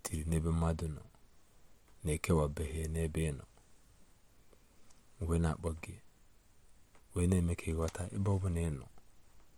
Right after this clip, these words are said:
Ọ bụ na ị nabatabe Jizọs Kraịst dị ka onye nwe gị na onye nzọpụta gị, bịa n'ugbu a bụ mgbe ya na-ana mmadụ nke ọma.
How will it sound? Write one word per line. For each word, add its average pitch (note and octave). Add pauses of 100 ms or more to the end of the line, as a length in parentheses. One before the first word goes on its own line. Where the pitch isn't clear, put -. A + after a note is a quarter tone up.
(2250)
Ọ G#2
bụ G2+
na G2+
ị E2+
nabatabe F2
Jizọs F2
Kraịst - (1080)
dị F2+
ka -
onye E2
nwe E2+
gị E2+
na D#2
onye D2+
nzọpụta D#2+
gị, D#2+ (1600)
bịa E2+
n'ugbu F2+
a F#2+
bụ E2
mgbe E2
ya E2
na-ana D#2+
mmadụ D#2+
nke D2
ọma. D2+